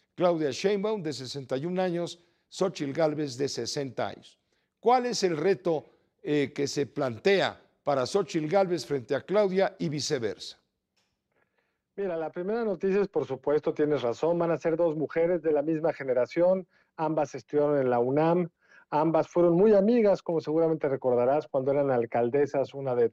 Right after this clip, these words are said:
Speaker 2: Tlalpan y otra de Miguel Hidalgo. Pero ahora están en caminos distintos. Xóchitl acaba de ser elegida en el frente, en un proceso, Pepe, que fue mucho mejor de lo que esperaba casi cualquiera. Primero hay que recordar que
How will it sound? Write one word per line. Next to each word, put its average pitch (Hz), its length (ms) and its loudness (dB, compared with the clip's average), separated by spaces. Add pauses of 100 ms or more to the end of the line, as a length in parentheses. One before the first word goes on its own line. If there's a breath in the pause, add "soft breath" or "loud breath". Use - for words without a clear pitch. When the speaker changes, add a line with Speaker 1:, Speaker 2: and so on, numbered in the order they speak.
(120)
Speaker 2:
Tlalpan 131 500 -2
y 127 60 -2
otra 123 240 -4
de 113 80 -6
Miguel 113 260 -6
Hidalgo. 101 480 -6 (400 loud breath)
Pero 139 200 2
ahora 170 200 4
están 151 380 -2
en 147 100 -2
caminos 135 420 -2
distintos. 180 760 -2 (400 soft breath)
Xóchitl 151 520 -2
acaba 131 360 2
de 127 60 2
ser 127 200 -2
elegida 127 680 -2
en 120 100 -4
el 123 140 0
frente, 180 500 0 (300 soft breath)
en 170 140 4
un 220 120 4
proceso, 208 800 2 (160)
Pepe, 180 320 0
que 160 160 0
fue 185 300 0
mucho 208 460 2
mejor 175 400 2
de 165 60 0
lo 147 120 0
que 135 80 -6
esperaba 135 420 0
casi 127 300 -4
cualquiera. 101 580 -6 (380 soft breath)
Primero 180 300 2
hay 208 100 0
que 180 100 -2
recordar 151 600 0
que 151 360 0